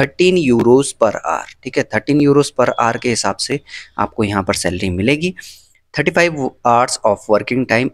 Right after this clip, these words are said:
in a week, पैंतीस घंटे का जो है आपको टाइम, अ, पैंतीस से चालीस ही होता है वैसे, ठीक है, यूरोपियन कंट्रीज में और खासकर शेंगेन कंट्रीज में। तो पैंतीस घंटे का जो है आपको वर्किंग टाइम मिलता है एक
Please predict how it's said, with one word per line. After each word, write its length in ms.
in 80
a 140
week, 280
पैंतीस 640
घंटे 380
का 180
जो 140
है 220
आपको 340
टाइम, 480
अ, 40
पैंतीस 340
से 60
चालीस 400
ही 60
होता 200
है 80
वैसे, 200
ठीक 200
है, 240
यूरोपियन 360
कंट्रीज 400
में 80
और 80
खासकर 380
शेंगेन 680
कंट्रीज 420
में। 120
तो 140
पैंतीस 360
घंटे 280
का 100
जो 140
है 120
आपको 420
वर्किंग 340
टाइम 180
मिलता 280
है 240
एक 260